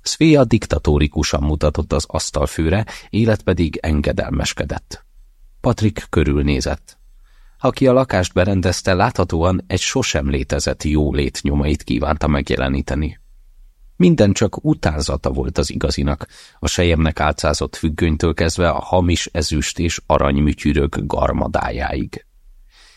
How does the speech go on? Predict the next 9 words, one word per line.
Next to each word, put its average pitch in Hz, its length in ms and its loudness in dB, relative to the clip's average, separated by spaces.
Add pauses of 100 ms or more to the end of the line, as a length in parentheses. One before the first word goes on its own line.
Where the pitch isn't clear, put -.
(260)
Élet 131 420 4
partra 78 420 2
vetett 76 320 0
halnak 73 440 -2
látszott 71 460 -4
ebben 69 220 0
a 67 60 -2
hamis 73 380 -2
pompában. 67 760 -6